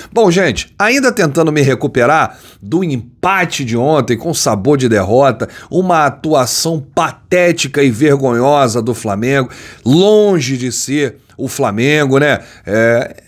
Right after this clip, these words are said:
enfim, vários jogadores que mereciam estar ali no banco de reservas, estão ali fazendo hora extra em campo. O treinador também, não dá pra entender o Sampaoli em, em alguns momentos. Bom, o Flamengo empatou com o Nublense e ligou aí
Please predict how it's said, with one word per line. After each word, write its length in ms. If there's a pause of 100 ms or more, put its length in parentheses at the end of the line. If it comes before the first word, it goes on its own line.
enfim, 320
vários 320
jogadores 540
que 80
mereciam 540
estar 280
ali 160
no 120
banco 360
de 120
reservas, 840 (280)
estão 240
ali 200
fazendo 380
hora 180
extra 380
em 60
campo. 420
O 100
treinador 480
também, 640
não 220
dá 220
pra 180
entender 600 (240)
o 100
Sampaoli 880 (220)
em, 400
em 20
alguns 380
momentos. 540 (260)
Bom, 360
o 180
Flamengo 600
empatou 560
com 260
o 40
Nublense 680
e 440
ligou 420
aí 260